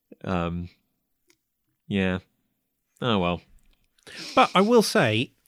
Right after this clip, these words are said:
Speaker 2: even Power Girl, yeah, yeah, she's got the boob window. That's her costume. But even she isn't sexualized in Paggerillo's artwork. If, if anything, her, there's no easy way to say it, is there? Her boobs are smaller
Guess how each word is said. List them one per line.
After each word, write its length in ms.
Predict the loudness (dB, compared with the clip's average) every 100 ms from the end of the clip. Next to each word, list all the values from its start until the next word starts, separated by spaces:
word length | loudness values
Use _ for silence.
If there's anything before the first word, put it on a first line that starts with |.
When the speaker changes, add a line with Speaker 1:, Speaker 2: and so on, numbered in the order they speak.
| -2
Speaker 2:
even 340 | 0 0 0
Power 340 | 2 2 2
Girl, 340 | 2 2 2 -2
yeah, 120 | -6 -6 -6
yeah, 280 | 0 2 2
she's 220 | 2 -2
got 160 | 0 -2
the 80 | 0
boob 260 | 0 0
window. 400 | -2 -4 -2 -2 -2
That's 260 | -4 -4 -2
her 100 | -4
costume. 560 | -2 -6 -4 -6 -6 -8 -14 -20 -20 -20 _ _
But 120 | 0 2
even 240 | 2 0
she 300 | 0 2 2
isn't 320 | 2 -2 -6 _ _ _ _ _ _ _ _ -12
sexualized 880 | -2 0 2 2 0 0 -4 -8 -12 _ _ _
in 300 | -6 -4 -4
Paggerillo's 680 | -4 -2 0 0 0 2 2
artwork. 600 | 2 2 2 0 0 -8 _ -20 -20 _ -6
If, 200 | -6 -2
if 160 | 0
anything, 600 | 2 4 2 2 2 0 -4 -16 _ _ _ _ _ _ _ -4
her, 240 | 0 0 -2 _ _ _ _ _ -20 -20 -18 -8
there's 140 | -4
no 100 | 0
easy 120 | 0 2
way 120 | 0
to 60 |
say 200 | 0 -2
it, 80 | -2
is 80 | -2
there? 180 | -2 2
Her 140 | 4
boobs 360 | 8 6 6 2
are 60 |
smaller 520 | 0 2 4 2 -2